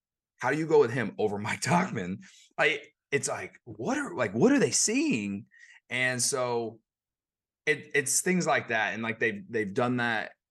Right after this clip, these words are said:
with, you know, the bullpen and stuff too. And,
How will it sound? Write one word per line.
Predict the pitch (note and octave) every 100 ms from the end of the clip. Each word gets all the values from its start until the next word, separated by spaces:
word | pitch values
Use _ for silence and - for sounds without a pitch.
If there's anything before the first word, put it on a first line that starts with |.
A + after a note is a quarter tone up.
| _
with, | A#2 G#2+ F#2+ - - _
you | A#2 G#2
know, | F#2
the | E2+
bullpen | C#2+ C#3 D3 E3 C#3+ C#3+ C3+
and | G#2 G#2
stuff | - G2+ -
too. | - F3 F3 D#3+
And, | A2 F#2+